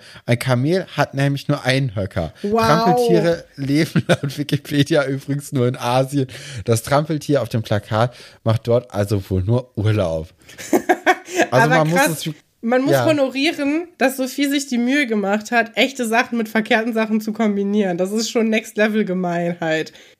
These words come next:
Speaker 1: Ja, ich glaub, wenn man die Folge gerade frisch geguckt hätte, dann wär das noch schwieriger
Speaker 2: Ja,
Speaker 1: gewesen.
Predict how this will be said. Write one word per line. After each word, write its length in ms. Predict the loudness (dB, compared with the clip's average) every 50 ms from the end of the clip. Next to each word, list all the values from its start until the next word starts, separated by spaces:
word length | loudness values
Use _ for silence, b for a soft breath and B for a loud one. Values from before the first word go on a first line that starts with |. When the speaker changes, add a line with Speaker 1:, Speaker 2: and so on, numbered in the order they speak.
| _ _ -4
Speaker 1:
Ja, 300 | 0 0 0 0 -2 -4 _ -12
ich 140 | -10 -4
glaub, 340 | 0 0 2 2 0 -2 -4
wenn 100 | -6 -4
man 220 | -2 0 0 -2 -2
die 120 | -6 -6
Folge 340 | -2 0 0 2 2 0 -2
gerade 300 | 0 0 0 2 0 -2
frisch 280 | -4 -4 -6 -6 -4
geguckt 460 | -4 -6 -4 -2 0 -2 -2 -2 -2 -2
hätte, 460 | -2 -2 0 0 0 0 0 -2 B B B B B B B
dann 160 | -2 -2 0 2
wär 80 | 2
das 200 | 2 0 0 -2
noch 120 | -2 -4 -2
schwieriger 580 | -2 -4 -2 -2 0 0 0 0 0 -2 -4 -2 0
Speaker 2:
Ja, 280 | 0 0 2 2 0 -2
Speaker 1:
gewesen. 80 | -2